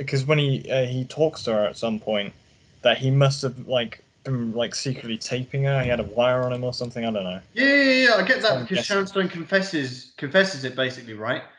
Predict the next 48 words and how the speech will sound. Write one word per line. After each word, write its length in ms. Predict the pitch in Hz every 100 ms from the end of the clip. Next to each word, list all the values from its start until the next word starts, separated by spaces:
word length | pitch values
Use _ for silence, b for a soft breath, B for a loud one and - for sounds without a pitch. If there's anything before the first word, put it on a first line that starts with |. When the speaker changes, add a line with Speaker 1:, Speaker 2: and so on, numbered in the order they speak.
| b b
Speaker 2:
But 180 | 180 180
A, 200 | 202 208
they 100 | 180
never 200 | 185 196
show 240 | 180 202 190
that 200 | 170 165
he, 260 | 160 165 -
he's 160 | - 160
got 200 | 190 175
tape 340 | - 175 180 -
on 80 |
him. 300 | 110 107 143 - _ _ _ _ -
I 140 | 170
see, 260 | 165 - 190
I 180 | 151 175
seen 300 | 175 175 147
that 120 | 143
as 120 | 127
well. 340 | 135 147 - B B
But 80 | 156
what 200 | 156 208
I'm 80 | 185
wondering 280 | 208 208 147
is, 220 | 135 - - -
why 200 | 143 -
did 140 | 156
he 80 | 151
go 180 | 151 151
to 120 | -
her 80 | 147
in 80 |
the 60 | 131
first 300 | 127 160 160
place? 220 | 113 107
Why 180 | 123 139
did 160 | 131 131
he 160 | 131
suspect 480 | 127 123 - 139 135
her 40 |
in 80 | 117
the 60 | 113
first 300 | 139 139 131
place? 400 | - 101 - - -
Speaker 1:
I 80 | 160
think. 380 | 143 175 165 139 - _ _ -
Oh 140 | 143
yeah, 240 | 139 131
no, 40 | 117